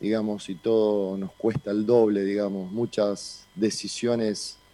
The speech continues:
eh, al comienzo que no son las adecuadas, que facilitamos que el rival pueda convertir. Un remate de veinticinco metros que fue gol.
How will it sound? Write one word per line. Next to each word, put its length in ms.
eh, 600
al 180
comienzo 640
que 100
no 140
son 500
las 180
adecuadas, 840
que 140
facilitamos 840
que 80
el 80
rival 400
pueda 600
convertir. 680
Un 100
remate 380
de 60
veinticinco 580
metros 340
que 60
fue 180
gol. 320